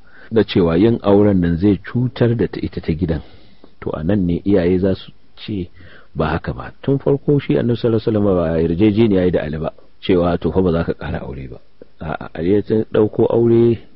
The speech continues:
kuma ga irin auren da zai yi, kuma Annabi sai da ya faɗi dalili. Ya ce, "La yajm-, la, la, lan, lan yajtami'a bintu, bintu nabiyillah wa bintu aduwillah."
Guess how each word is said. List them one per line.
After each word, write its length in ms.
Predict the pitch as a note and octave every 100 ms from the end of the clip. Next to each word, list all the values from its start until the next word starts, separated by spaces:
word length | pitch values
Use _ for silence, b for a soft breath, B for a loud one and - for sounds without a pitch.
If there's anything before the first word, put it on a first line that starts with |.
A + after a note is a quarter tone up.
| - -
kuma 240 | G2+ A2
ga 160 | G2+ E2+
irin 300 | G2+ F#2+ -
auren 340 | F2 F2+ F2 D#2+
da 100 | C#2+
zai 160 | D2+ C2+
yi, 20 |
kuma 240 | - G2
Annabi 200 | G2 G2+
sai 140 | G2 G#2
da 80 | F#2
ya 60 |
faɗi 220 | - F2+ D#2+
dalili. 380 | D2+ D2+ C#2+ - b b b b b b b b - E2+
Ya 100 | F2+
ce, 320 | - F2 D#2
"La 320 | F#2 G2+ G2 F#2+
yajm-, 320 | F#2+ F2+ E2 -
la, 240 | G2+ G#2+
la, 140 | G2+ G2+
lan, 240 | G#2+ G#2 -
lan 320 | G2 G#2 G2+
yajtami'a 720 | F2+ - F2+ F2 D#2 D2 - D2+
bintu, 480 | D#2+ G2 F#2+ F2 A#1 - - b b b - C2 C#2+
bintu 320 | F#2 G2+ F#2+ E2
nabiyillah 640 | E2 D2+ G2 F#2+ E2+ F#2
wa 100 | E2 D2
bintu 240 | F2 -
aduwillah." 560 | C#2 D2+ D#2 C#2+ C#2